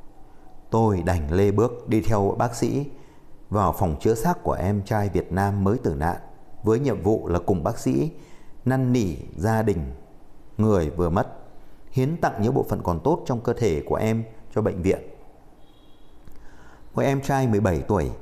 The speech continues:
đang khỏe mạnh nhưng chết vì tai nạn là một ứng viên rất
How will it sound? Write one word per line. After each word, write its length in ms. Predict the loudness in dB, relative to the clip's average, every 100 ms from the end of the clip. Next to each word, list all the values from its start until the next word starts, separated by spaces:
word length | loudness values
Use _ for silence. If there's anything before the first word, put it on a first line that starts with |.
| -14 -16 -12 -2
đang 240 | 0 0
khỏe 240 | 0 -2
mạnh 200 | 0 -2 -2 -12 -16 -16 -18 -10 0
nhưng 200 | 2 2
chết 240 | 2 0 0 -8 -4
vì 300 | 0 0 0
tai 220 | 0 2
nạn 220 | 2 0 -6 -16 -18 -18 -16 -8 0
là 220 | 2 4
một 180 | 4 2
ứng 280 | 0 0 2
viên 300 | 4 4 2 -4 -10 -10 -12 -4
rất 160 | -2